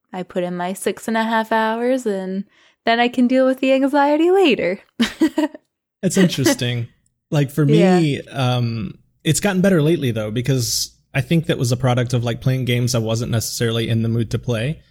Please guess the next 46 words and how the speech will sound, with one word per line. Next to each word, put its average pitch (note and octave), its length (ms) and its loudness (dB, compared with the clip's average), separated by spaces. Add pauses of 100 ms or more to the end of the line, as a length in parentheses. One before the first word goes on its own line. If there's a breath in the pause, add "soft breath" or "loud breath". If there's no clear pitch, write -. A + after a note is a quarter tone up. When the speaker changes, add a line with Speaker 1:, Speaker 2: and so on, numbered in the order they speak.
(500 soft breath)
Speaker 2:
because B2+ 400 0
then C3 160 2
Speaker 1:
Mm. C3+ 60 -6
Speaker 2:
I B2+ 80 0
felt B2 260 -2
like A#2+ 200 0
I A2+ 60 -2
was G#2+ 340 -4
putting B2 320 -2
on B2 100 0
a B2 60 -2
show C3 380 -4
instead B2 300 -2
of, A2+ 120 -4
like, G#2+ 200 -4
just - 260 -4
having A#2 260 -2
fun A2 180 -4
with A2+ 120 -4
my A2+ 80 -2
friends. A#2+ 500 -4
Like, A2 320 -2 (100)
I F3+ 480 0
would B2 100 4
be B2+ 60 4
Speaker 1:
Yes. B2 60 2
Speaker 2:
like, A2+ 220 -2
"I B2 80 -2
have B2 380 -4
to B2+ 140 -6
play B2+ 240 -4
this A#2+ 180 -2
game," A#2 460 -2
or B2+ 440 0 (180)
if D3 180 0
I B2+ 60 -2
was C3 360 2
gonna C#3+ 180 2
play B2 180 -2
a A#2 80 -2
game A2+ 220 -2
I A2 60 -4
wanted, A2 320 -4
I'd A2 100 -2
be A2 60 -2
like, A2 280 -8